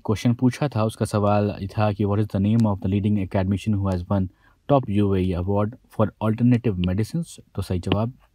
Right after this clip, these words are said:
वजाहत हुसैन। आप ऐसे बहुत सारे दोस्तों ने इसका सही जवाब दिया।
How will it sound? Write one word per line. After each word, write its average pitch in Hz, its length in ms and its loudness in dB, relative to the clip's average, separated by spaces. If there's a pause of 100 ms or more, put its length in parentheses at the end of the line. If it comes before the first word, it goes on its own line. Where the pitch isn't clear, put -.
(120)
वजाहत 90 360 -4
हुसैन। 127 380 0 (480)
आप 92 140 -2
ऐसे 92 180 -4
बहुत 95 260 -2
सारे 95 200 0
दोस्तों 92 300 -4
ने 95 60 0
इसका 90 180 -6
सही 95 240 -2
जवाब 120 340 0
दिया। 98 240 0